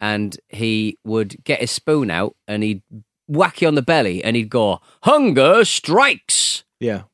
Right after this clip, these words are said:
Speaker 1: And it's, his catchphrase is literally "Hunger strikes."
Speaker 2: Yeah.
Speaker 1: That's not right, is it?
Speaker 2: Disrespectful, isn't it?
Speaker 1: It is disrespectful.
Speaker 2: Yeah.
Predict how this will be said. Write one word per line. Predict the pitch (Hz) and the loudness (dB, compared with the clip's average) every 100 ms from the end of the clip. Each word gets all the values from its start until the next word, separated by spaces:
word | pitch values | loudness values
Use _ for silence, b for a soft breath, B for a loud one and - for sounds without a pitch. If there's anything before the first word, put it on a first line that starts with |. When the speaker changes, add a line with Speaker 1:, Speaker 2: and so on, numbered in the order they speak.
| _ _ _ _ _ _ _ - | _ _ _ _ _ _ _ -6
Speaker 1:
And | 156 | -4
it's, | 143 - _ - | -2 -4 _ -4
his | 165 | -4
catchphrase | - - - 143 113 | -2 -4 -2 0 0
is | 117 | 0
literally | 147 - 135 113 | -2 -2 -4 -2
"Hunger | 143 143 107 | 0 0 -2
strikes." | - 90 - - - - | -4 -6 -6 -14 -20 -8
Speaker 2:
Yeah. | 117 98 - _ - | -8 -8 -12 _ -10
Speaker 1:
That's | 170 - | -8 -6
not | 87 - | -8 -6
right, | 139 202 | -2 0
is | 175 | 0
it? | |
Speaker 2:
Disrespectful, | 104 127 101 113 | -2 -4 -6 -6
isn't | 107 190 | -4 0
it? | |
Speaker 1:
It | 208 | 0
is | 185 | 0
disrespectful. | 139 104 - - 104 82 | -4 -6 -8 -10 -8 -10
Speaker 2:
Yeah. | - | -12